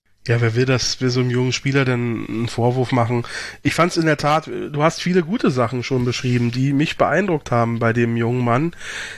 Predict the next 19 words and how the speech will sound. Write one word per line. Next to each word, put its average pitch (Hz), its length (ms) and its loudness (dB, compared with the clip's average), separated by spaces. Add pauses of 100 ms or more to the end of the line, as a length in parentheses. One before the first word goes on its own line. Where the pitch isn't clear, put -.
(200)
Eben, 156 160 2
dass 147 180 0
er 156 80 4
da, 143 380 2
ähm, 131 460 -2
die 131 100 0
Physis 220 480 0
gehabt 240 400 0
hat, 254 400 -2
äh, 170 180 2
die 156 80 0
Schnelligkeit 214 640 0
gehabt 214 260 0
hat, 196 100 0
seinem 165 200 2
Gegenspieler 156 460 0
wegzuräumen. 208 400 0
Er 165 60 4
läuft 156 320 0